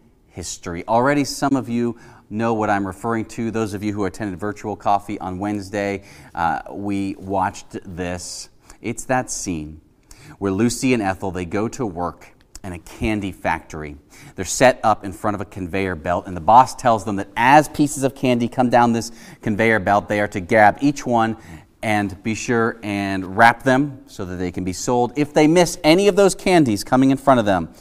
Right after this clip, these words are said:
and they go off the end of the conveyor belt, the women are fired.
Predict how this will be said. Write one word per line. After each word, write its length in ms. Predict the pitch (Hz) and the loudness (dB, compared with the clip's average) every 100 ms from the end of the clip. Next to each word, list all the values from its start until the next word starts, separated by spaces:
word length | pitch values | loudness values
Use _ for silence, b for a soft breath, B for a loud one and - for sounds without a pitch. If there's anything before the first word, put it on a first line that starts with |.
| b | b
and 120 | - 95 | -4 -2
they 60 | |
go 140 | 104 135 | 6 6
off 160 | 135 | 6
the 120 | 120 | 4
end 140 | 123 151 | 2 2
of 60 | |
the 60 | 151 | 0
conveyor 420 | 151 131 123 101 | -2 0 0 0
belt, 360 | 87 90 87 - _ b b b b b _ _ _ _ | -2 -4 -4 -12 _ b b b b b _ _ _ _
the 80 | 85 | -10
women 280 | 82 98 98 | -4 -4 -4
are 80 | 95 | -6
fired. 480 | - 78 73 69 | -6 -8 -8 -12